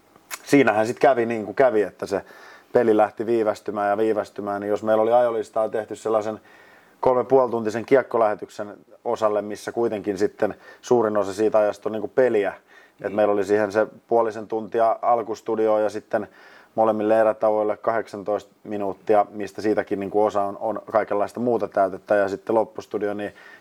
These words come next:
Speaker 1: johan se, se oli, niinku, käytetty siinä hyvin äkkiä, että siinä kyllä sitten, niinku, sai, sai avata, avata reppua oikein huolella ja lyödä eväät pöytään, että, tota, noin, niin,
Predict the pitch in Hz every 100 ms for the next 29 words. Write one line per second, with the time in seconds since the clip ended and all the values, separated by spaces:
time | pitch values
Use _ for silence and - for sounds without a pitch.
0 | - 120 113 104 123 - - 127 117 107
1 | 98 - 117 98 92 - - 110 117 107
2 | 107 101 - 95 90 - - - - -
3 | - 170 139 113 104 98 - 104 101 95
4 | 98 - - - 120 110 101 113 113 117
5 | 110 113 107 120 113 110 110 117 110 -
6 | 107 101 107 104 107 101 95 98 98 -
7 | - - _ 113 104 113 107 92 - 110
8 | 98 98 92 92 95 90 87 95 90 92
9 | 95 95